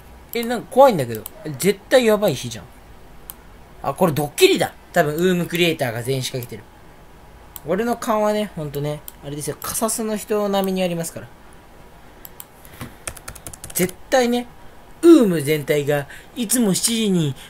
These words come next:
ドッキリしないなんとかみたいな、はじめ社長が大型ドッキリだよ。あ、これ多分ほんとだよ。うわー。怖くなるよな。だって、ヒカキンさんまでひっくるめて、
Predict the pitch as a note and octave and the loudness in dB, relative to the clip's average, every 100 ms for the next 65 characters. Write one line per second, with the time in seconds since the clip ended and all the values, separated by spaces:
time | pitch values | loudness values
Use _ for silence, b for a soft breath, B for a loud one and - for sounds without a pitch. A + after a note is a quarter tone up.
0 | - F#3+ G#3+ - A3 - G#3 A#3 A#3 A3 | -2 2 2 0 -2 0 0 0 0 -4
1 | F#3+ A#3+ A#3 A3+ G#3 F3+ D#3+ C3+ C3 G#3+ | -2 0 0 0 0 0 0 -2 0 0
2 | F#3 D3 B2+ B2 A#2+ - G3+ G#3 G3 F3+ | 0 -4 -8 -6 -6 2 4 4 2 -2
3 | F#3 A#3 E3+ A2+ - - - - - D3 | -4 -4 -4 -6 -10 -20 -20 -16 -10 0
4 | B3+ F4 E3+ C3+ C3+ C3+ D3 - - - | 0 2 -2 -6 -6 -6 -8 -12 -20 -20
5 | - - - - - - - C3+ C#3 C#3+ | -20 -20 -20 -20 -20 -20 -20 -12 -6 -4
6 | C#3+ C#3 C#3 C3+ B2+ B B B B B | -2 -2 -4 -4 -6 B B B B B
7 | B - - - - - - - - - | B -20 -20 -20 -20 -20 -20 -20 -20 -20
8 | - - - - - - D4+ - C#3 C3 | -20 -20 -20 -18 -8 2 2 2 -4 -4
9 | A2 G#2 A2+ C#3+ G3+ - D3 - D4+ D4 | -6 -10 -10 -6 -6 -6 -8 -4 -4 -4
10 | D#4 D#4 D#4 D4+ B3 D3+ - - F3 D#3+ | -4 -2 -2 -2 -2 -2 -6 -6 -4 -4
11 | B2+ A2 | -6 -8